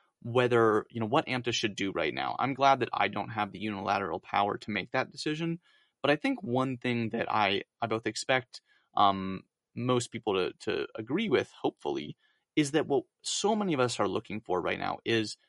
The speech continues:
some form of guidance, some idea of what is going to happen. And I'm really optimistic that at this board meeting, it will get, um, finalized and determined because a lot of people need to know. And I, I just, I hope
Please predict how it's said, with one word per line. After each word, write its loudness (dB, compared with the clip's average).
some -2
form -4
of -2
guidance, -4
some 0
idea -2
of -6
what 4
is 0
going 0
to -4
happen. -6
And 0
I'm 2
really 2
optimistic -2
that -6
at -6
this -8
board 0
meeting, -4
it -2
will 0
get, -2
um, -6
finalized 2
and -4
determined -4
because -2
a 0
lot 4
of -2
people -6
need -6
to -8
know. -4
And 0
I, 2
I -2
just, -10
I -2
hope -2